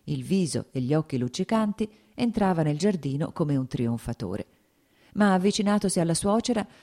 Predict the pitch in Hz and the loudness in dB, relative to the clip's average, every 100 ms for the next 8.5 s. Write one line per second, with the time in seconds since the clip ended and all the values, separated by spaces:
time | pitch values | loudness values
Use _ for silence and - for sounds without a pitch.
0 | - 185 214 - 196 170 156 143 135 180 | -2 2 4 4 4 4 2 0 0 0
1 | 156 143 135 127 156 190 151 127 127 120 | 2 0 -2 -2 0 0 0 -4 -2 -4
2 | - 214 233 180 - 170 165 160 175 135 | -2 -2 0 -2 -2 -2 0 0 0 0
3 | 139 175 180 127 151 160 151 170 131 120 | 0 0 0 0 -2 -2 -2 -2 -2 -2
4 | 131 131 123 120 123 131 - _ _ _ | -2 -2 0 0 -2 -4 -8 _ _ _
5 | _ _ _ - 214 208 160 185 - 139 | _ _ _ 0 2 2 2 2 0 0
6 | 151 160 139 127 151 - 131 135 151 - | -2 0 -2 -2 -4 -2 -4 -2 -4 -4
7 | 131 - 131 131 156 - 131 131 127 127 | -4 -4 -4 -2 -4 -4 -6 -6 -4 -4
8 | 190 196 - 208 | -2 -2 -2 -2